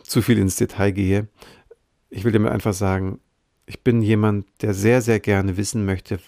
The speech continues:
warum die Dinge sind, wie sie sind. Und ich will die Zusammenhänge verstehen. Ich tauche da sehr tief ein und kann natürlich auf dieser Grundlage auch ganz, ganz viele Verknüpfungen leisten und, ähm, auch für jemanden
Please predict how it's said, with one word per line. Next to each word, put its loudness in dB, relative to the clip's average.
warum -2
die -4
Dinge 2
sind, -4
wie -2
sie -2
sind. -2
Und -8
ich -16
will -6
die -6
Zusammenhänge -4
verstehen. -6
Ich -20
tauche -4
da 0
sehr -4
tief -12
ein -4
und -10
kann -6
natürlich -4
auf -8
dieser -2
Grundlage -6
auch -4
ganz, -6
ganz -6
viele -8
Verknüpfungen -6
leisten -6
und, -14
ähm, -12
auch -10
für -2
jemanden -4